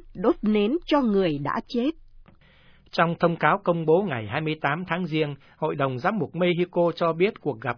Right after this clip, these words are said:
Speaker 2: gỡ của Đức Thánh Cha với các cộng đoàn thổ dân ngày mười lăm tháng hai tại San Cristobal de las Casas là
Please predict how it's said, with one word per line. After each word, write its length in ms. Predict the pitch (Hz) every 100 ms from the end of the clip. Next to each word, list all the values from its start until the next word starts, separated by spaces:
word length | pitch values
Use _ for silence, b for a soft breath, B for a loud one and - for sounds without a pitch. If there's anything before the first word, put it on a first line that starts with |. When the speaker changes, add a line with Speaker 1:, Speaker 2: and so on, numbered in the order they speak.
| -
Speaker 2:
gỡ 220 | 131 175
của 180 | - 113 95
Đức 100 | 160
Thánh 180 | - 175
Cha 300 | 185 147 143 b b -
với 120 | 180
các 180 | 208 208
cộng 220 | - 151
đoàn 240 | 131 127 110
thổ 240 | 120 98
dân 260 | 98 165 160
ngày 200 | 131 113
mười 220 | 107 104
lăm 220 | 123 143 143
tháng 180 | 147
hai 260 | 156 139 135 -
tại 180 | 120 -
San 260 | - 135
Cristobal 640 | 131 175 - 147 131 135 131
de 80 | 131
las 280 | 131 139 170 -
Casas 480 | 131 123 135 165 - b b b b b b
là 320 | 143 139 135